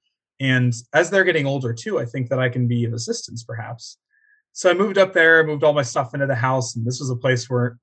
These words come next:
you know, I always ran in excitedly when I was on vacation. So to move there was just a different experience. It felt odd at first,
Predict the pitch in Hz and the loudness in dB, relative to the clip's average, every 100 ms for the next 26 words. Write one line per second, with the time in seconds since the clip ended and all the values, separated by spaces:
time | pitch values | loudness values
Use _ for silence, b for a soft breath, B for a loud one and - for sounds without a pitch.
0 | _ - 127 131 131 135 123 117 131 151 | _ -6 -2 0 0 0 0 -2 0 0
1 | 143 135 120 139 131 123 131 127 127 123 | 2 0 -2 -2 -2 0 0 0 0 0
2 | 120 117 117 131 117 117 117 117 b b | 0 0 -2 -4 -4 -4 -4 -6 b b
3 | b - - 123 143 220 185 135 123 113 | b -12 -8 -4 0 0 0 0 2 0
4 | 123 - - - 113 135 - 170 123 - | -4 -8 -12 -12 -8 -6 -6 -6 -6 -8
5 | 156 156 120 117 180 - 127 196 127 113 | -6 -6 -6 -4 -4 -2 0 0 -2 -8
6 | 113 127 120 - | -14 -12 -12 -16